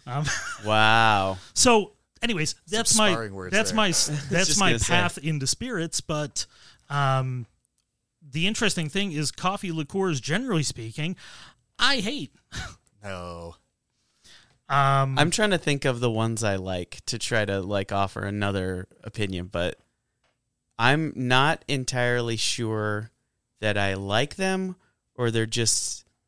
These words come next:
Speaker 3: Not,
Speaker 2: like, I've had
Speaker 3: not the
Speaker 2: enough of
Speaker 3: worst.
Speaker 2: them
Speaker 1: Yeah.
Speaker 2: that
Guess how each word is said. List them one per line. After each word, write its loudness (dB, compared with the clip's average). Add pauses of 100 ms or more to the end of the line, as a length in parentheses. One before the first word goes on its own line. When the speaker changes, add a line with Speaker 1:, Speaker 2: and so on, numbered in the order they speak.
(200)
Speaker 3:
Not, -8
Speaker 2:
like, -2
I've 0
had -2
Speaker 3:
not 0
the -2
Speaker 2:
enough 0
of -4
Speaker 3:
worst. 0
Speaker 2:
them 2 (320)
Speaker 1:
Yeah. -6 (320)
Speaker 2:
that 4